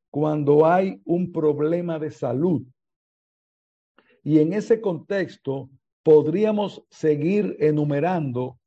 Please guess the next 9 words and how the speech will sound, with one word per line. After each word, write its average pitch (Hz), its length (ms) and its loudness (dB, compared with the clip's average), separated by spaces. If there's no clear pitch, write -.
como 139 220 0
en 156 80 2
un 185 120 2
círculo 190 600 -2
concéntrico 131 1000 -4
lo 156 280 4
que 160 140 -2
son 190 400 -4
primarias 151 840 0